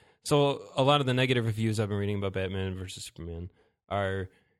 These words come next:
people saying, like, "Oh, kids can't watch it," or, "My son says he doesn't want to root for Batman anymore 'cause Batman's mean," that kind of thing. I don't care about any of that because that's not, I don't think, the intention of, of this movie or Man of Steel.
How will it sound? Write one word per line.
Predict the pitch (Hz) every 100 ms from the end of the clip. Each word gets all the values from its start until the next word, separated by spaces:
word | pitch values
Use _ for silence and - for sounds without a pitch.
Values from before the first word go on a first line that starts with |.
| _ -
people | - 117
saying, | 107 117 104 101
like, | 101 95
"Oh, | 113 101
kids | - 123
can't | - 123 110
watch | 104 104 113
it," |
or, | 101 104
"My | 104 110
son | - 117 110 107 107
says | 101 113 104 101 98
he | - 113 107
doesn't | 107 104
want | 110 104
to |
root | 104
for | 95
Batman | 104 98 85 98
anymore | 98 95 92
'cause | 92 95
Batman's | 95 95 95 95
mean," | 95 92 92
that | 92 90
kind | 98
of | 92
thing. | 95 95 95 - _ -
I | 107
don't | 101
care | - 101
about | 85 80
any | 78
of | 64
that | - - _ _ _ _
because | - 107 107 98 92 92 - - - _
that's | 101 107 101
not, | 110 98 - - -
I | 101
don't | 95 95
think, | 101 92
the |
intention | 95 95 104 - 98
of, | 90 90 - _ _ 90
of | 92 90
this | 76 -
movie | 82 - 92 -
or | 107 101
Man | 95
of | 90
Steel. | - - 82 95